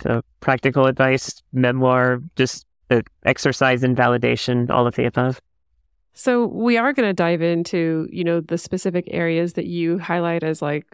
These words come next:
Speaker 2: ways that non-monogamy may be easier for neurodivergent
Speaker 1: Mm-hmm.
Speaker 2: folks versus the areas where it may be more difficult. But I first wanted to talk a little bit about the
Speaker 1: Mm-hmm.
Speaker 2: landscape that I know from my perspective,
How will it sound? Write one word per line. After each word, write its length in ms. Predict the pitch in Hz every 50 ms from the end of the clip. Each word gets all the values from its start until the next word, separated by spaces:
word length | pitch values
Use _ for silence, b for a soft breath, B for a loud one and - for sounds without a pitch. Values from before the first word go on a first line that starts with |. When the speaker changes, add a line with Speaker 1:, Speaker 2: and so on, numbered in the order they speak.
| _
Speaker 2:
ways 440 | - 190 165 165 165 160 156 165 170
that 140 | - 175 -
non-monogamy 640 | 170 165 160 170 170 170 165 165 170 165 175 165 160
may 160 | 165 160 160
be 100 | 160 165
easier 400 | 165 - 214 220 214 185 202 196
for 140 | 196 - 196
neurodivergent 720 | 185 185 180 175 170 175 165 175 170 170 165 165 160 151 156
Speaker 1:
Mm-hmm. 180 | - 190 190
Speaker 2:
folks 160 | 151 151 -
versus 320 | - - 143 170 - 175 160
the 140 | - - -
areas 280 | 175 170 170 170 -
where 120 | 160 165 165
it 80 | -
may 100 | - 165
be 140 | 160 170 165
more 160 | 170 165 170
difficult. 500 | 160 - 170 190 190 185 - 175 165 -
But 100 | - 180
I 140 | 170 175 185
first 360 | 185 - 302 320 - - -
wanted 200 | 185 185 180 180
to 80 | - 170
talk 240 | - - 175 180 -
a 60 | 170
little 240 | 170 175 175 185 175
bit 140 | 180 165
about 500 | 165 160 - 165 156 151 165 160 156 - _ _ _ _ _ _ _ _ _ -
the 80 | 170
Speaker 1:
Mm-hmm. 60 | 165 170
Speaker 2:
landscape 720 | 170 180 185 202 196 147 135 175 170 151 160 160 - - -
that 340 | 196 180 165 165 165 165 - _ _ _ _ _ _ _ _ _ _ -
I 120 | - 185 185
know 420 | 190 190 185 185 180 180 180 180
from 300 | 175 - - 170 170 180
my 200 | 185 190 196 202
perspective, 1120 | 208 - 208 190 - - - 165 160 - - - - 170 160 160 156 156 165 160 - -